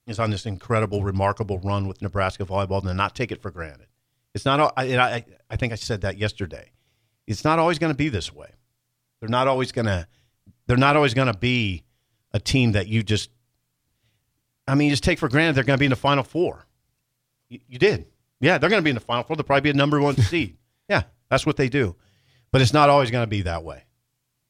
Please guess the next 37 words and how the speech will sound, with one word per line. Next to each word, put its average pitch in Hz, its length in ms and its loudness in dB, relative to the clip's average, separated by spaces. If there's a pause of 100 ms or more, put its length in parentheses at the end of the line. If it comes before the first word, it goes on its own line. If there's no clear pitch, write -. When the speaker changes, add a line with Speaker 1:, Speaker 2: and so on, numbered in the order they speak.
(100)
Speaker 1:
It's, - 300 -12
n-, 117 140 0
n-, 120 160 -2
every 127 300 0
year 127 180 2
is 104 80 0
not 107 160 0
gonna 98 160 -2
be 95 220 -2
that. 90 380 -2
And 98 160 0
th-, 117 140 0
there'll 131 160 2
be 123 320 -2 (340)
times 123 640 0 (140)
ahead 110 480 0
where, 95 400 -2 (840)
you 113 160 0
know, 98 180 0
they, 101 180 -2 (380)
they 107 100 0
have 107 120 -4
to - 80 -10
s-, - 100 -6
probably 117 280 0
scratch 110 680 0
into 87 220 -10
the 90 120 -12
N 85 100 -12
C - 160 -20
A - 40 -18
A 82 40 -20
tournament, 80 400 -16
scratch 95 400 -2
their 82 140 -8
way 90 280 -6
in. 78 200 -12